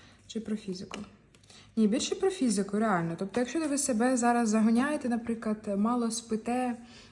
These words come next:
м, мало вітамінів, наприклад, у вас, е, в раціоні, да, або не приймаєте якісь, е, додатки,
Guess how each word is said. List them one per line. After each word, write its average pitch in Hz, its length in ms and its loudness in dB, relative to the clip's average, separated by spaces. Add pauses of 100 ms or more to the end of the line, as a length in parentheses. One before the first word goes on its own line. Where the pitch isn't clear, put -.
(140)
м, 202 760 0
мало 226 280 2
вітамінів, 214 560 2
наприклад, 196 800 -6
у 185 60 -6
вас, 185 480 -6
е, 180 220 -4
в 175 100 -6
раціоні, 175 540 -4
да, 170 100 -6
або 175 300 -4
не 190 140 0
приймаєте 190 520 0
якісь, 175 380 -4 (480)
е, 185 280 0
додатки, 196 600 -2